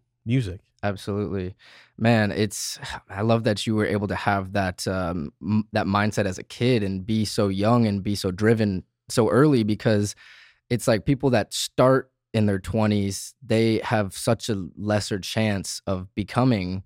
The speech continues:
Speaker 1: Yeah.
Speaker 2: s-, someone. And it's just like, not to say that it can never happen, but, like, because you started so young, it was already written for you. If, as long as you kept going,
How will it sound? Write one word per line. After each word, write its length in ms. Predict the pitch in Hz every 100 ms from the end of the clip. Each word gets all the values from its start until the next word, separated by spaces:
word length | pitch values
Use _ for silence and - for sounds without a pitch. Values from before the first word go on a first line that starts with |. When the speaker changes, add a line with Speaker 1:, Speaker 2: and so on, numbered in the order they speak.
| _
Speaker 1:
Yeah. 200 | 120 98 -
Speaker 2:
s-, 280 | - - - _ _ -
someone. 560 | 143 165 117 76 65
And 220 | 73 113 113
it's 100 | 104
just 160 | 117 -
like, 160 | 107
not 160 | 117 127
to 40 |
say 100 | 135
that 100 | 120
it 80 | 110
can 100 | 127
never 180 | 123 104
happen, 440 | 101 110 135 107 98
but, 160 | 104
like, 280 | 104 101 110
because 460 | 113 - 135 143 123
you 100 | 135
started 340 | 123 120 117
so 180 | - 120
young, 440 | 104 101 120 127 - -
it 80 | 110
was 180 | 110
already 540 | 107 107 107 101 95 -
written 360 | 101 113 107 95
for 200 | - 104
you. 260 | 95 92 92
If, 160 | 95
as 160 | 104 98
long 220 | 107 127
as 100 | 117
you 80 | 120
kept 300 | - 135 104
going, 420 | 107 107 139